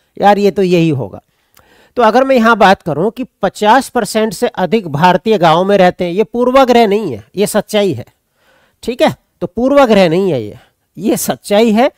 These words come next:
देश की आज भी अगर मैं बात करूँ, वो समय तो चला गया जब सत्तर पचहत्तर परसेंट जो है गाँव में रहती थी,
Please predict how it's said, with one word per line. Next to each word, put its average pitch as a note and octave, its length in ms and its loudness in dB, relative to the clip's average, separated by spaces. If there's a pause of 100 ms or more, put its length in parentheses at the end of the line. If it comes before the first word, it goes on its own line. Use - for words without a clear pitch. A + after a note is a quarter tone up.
(300)
देश F3 440 -2
की C4 140 -4
आज G#3+ 340 4
भी G3+ 180 0
अगर F3+ 200 2
मैं F3+ 140 -2
बात D#3 220 2
करूँ, G#3 240 -4
वो G3 160 -2
समय F#3+ 240 -2
तो G3+ 140 -6
चला G3+ 260 2
गया F3+ 160 4
जब E3 160 -2
सत्तर F3 320 -6
पचहत्तर D#3+ 520 -6
परसेंट D#3 420 -6
जो C#3+ 140 -2
है D#3 120 -2
गाँव C#3+ 220 -2
में C#3+ 120 -4
रहती C3 280 -6
थी, A3+ 180 -6